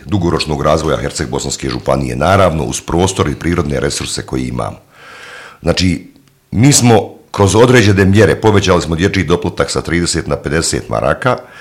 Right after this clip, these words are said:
isto tako smo donijeli odluku kojom, e, svako novorođeno dijete na području Herceg-Bosanske županije jednokratno nagrađujemo sa tisuću dvjesto maraka. Uz određene socijalne programe koje imamo, produženi boravak u osnovnim školama, e,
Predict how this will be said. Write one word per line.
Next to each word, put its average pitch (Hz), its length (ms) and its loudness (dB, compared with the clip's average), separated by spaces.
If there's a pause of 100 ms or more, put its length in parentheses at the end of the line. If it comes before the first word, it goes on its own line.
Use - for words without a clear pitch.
(500)
isto 120 240 2
tako 117 320 2
smo 101 140 2
donijeli 104 360 4
odluku 101 400 2 (160)
kojom, 87 300 2
e, 82 320 -2
svako 98 380 2
novorođeno 82 560 2
dijete 71 420 -2
na 60 120 -4
području 76 400 -4
Herceg-Bosanske 76 680 -4
županije 73 380 -2
jednokratno 65 420 -4
nagrađujemo 64 560 -4
sa - 100 -10
tisuću - 360 -8
dvjesto 90 340 -2
maraka. 95 520 2 (680)
Uz 117 320 2
određene 131 480 4
socijalne 107 640 4
programe 110 420 4
koje 82 240 2
imamo, 127 420 6 (800)
produženi 120 440 4
boravak 107 380 6
u 101 60 4
osnovnim 104 400 2
školama, 110 580 4
e, - 600 -12